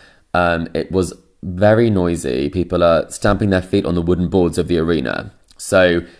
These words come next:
it is a very hectic atmosphere in the evening session. So if that's not for you, I'd recommend the day session, where it is much more mild-mannered and much more chilled out.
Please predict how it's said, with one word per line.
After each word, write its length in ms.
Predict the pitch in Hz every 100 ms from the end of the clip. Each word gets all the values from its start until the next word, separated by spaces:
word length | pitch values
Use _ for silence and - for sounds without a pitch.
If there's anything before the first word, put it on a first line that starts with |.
| _ -
it 120 | 98
is 120 | 107
a 40 | 113
very 180 | 104
hectic 520 | 98 110 - - 113 -
atmosphere 580 | 107 - 101 - 113 120
in 80 | 113
the 120 | -
evening 220 | 98 104
session. 480 | - 107 - 117 127
So 160 | -
if 60 | 90
that's 180 | 85 101
not 240 | 110 -
for 120 | -
you, 160 | 85 80
I'd 120 | 80
recommend 380 | 87 - 85 85
the 40 |
day 260 | 82 95 92
session, 680 | 87 78 - 64 57 73 - - - -
where 140 | 85
it 40 | 90
is 120 | 82
much 280 | 95 104 -
more 140 | 98
mild-mannered 680 | 87 82 80 80 78 80 -
and 160 | 85 87
much 240 | - -
more 200 | 90 85
chilled 380 | - - 90 85
out. 440 | 69 80 - -